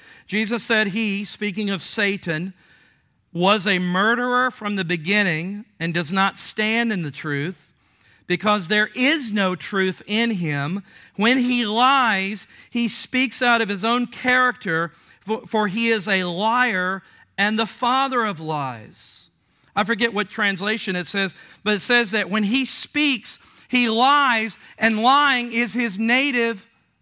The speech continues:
language. There is no truth. We have an enemy who is seeking to deceive us. And you know what? He's not gonna jump out in front of you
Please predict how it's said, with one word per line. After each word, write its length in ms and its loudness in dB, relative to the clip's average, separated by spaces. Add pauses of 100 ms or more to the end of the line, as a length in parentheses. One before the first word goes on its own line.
language. 1040 -4 (920)
There 180 6
is 220 -4
no 180 0
truth. 460 -6
We 200 -2
have 260 0
an 100 -2
enemy 640 -2 (280)
who 140 2
is 120 -2
seeking 540 -4
to 120 -2
deceive 680 -2
us. 200 -2 (240)
And 160 2
you 60 2
know 100 4
what? 280 2 (120)
He's 240 0
not 220 4
gonna 180 0
jump 500 -2
out 220 2
in 80 -8
front 360 0
of 120 -2
you 300 -2